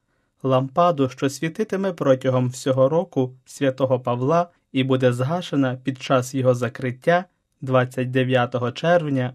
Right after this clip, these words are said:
дві тисячі дев'ятого року. Далі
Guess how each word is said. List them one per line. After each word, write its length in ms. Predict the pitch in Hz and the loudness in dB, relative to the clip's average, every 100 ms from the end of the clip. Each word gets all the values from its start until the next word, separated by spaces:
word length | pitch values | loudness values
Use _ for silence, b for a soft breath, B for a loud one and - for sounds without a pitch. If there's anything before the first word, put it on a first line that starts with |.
| - | -4
дві 160 | 131 | -4
тисячі 520 | 127 180 190 202 - 180 | -2 -6 -6 -8 -4 -2
дев'ятого 720 | 196 165 123 110 113 110 131 | -2 0 0 0 -2 0 2
року. 480 | 135 120 123 117 - _ _ _ _ _ | 2 0 -4 -8 -10 _ _ _ _ _
Далі 420 | 143 139 123 120 | -4 0 0 -2